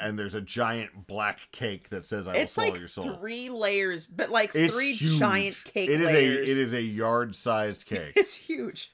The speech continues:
Speaker 1: It is. It's, it's not even like a, "Oh, we're gonna have a birthday
Speaker 2: It's like
Speaker 1: party."
Speaker 2: a full
Speaker 1: It's
Speaker 2: centimeter.
Speaker 1: a,
Speaker 2: It's like
Speaker 1: yeah.
Speaker 2: a, it's like a full, like, ruler.
Speaker 1: Yeah.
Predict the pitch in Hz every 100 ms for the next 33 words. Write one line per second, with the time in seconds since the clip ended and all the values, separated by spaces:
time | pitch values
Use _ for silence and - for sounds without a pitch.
0 | _ 110 131 143 120 131 127 127 - -
1 | 156 175 233 269 220 147 123 107 90 78
2 | - 110 104 110 123 113 104 92 110 -
3 | - 440 440 - 339 370 330 311 277 -
4 | 233 240 - 349 - 233 320 277 - 277
5 | 277 - 208 - 190 185 117 - - 107
6 | 82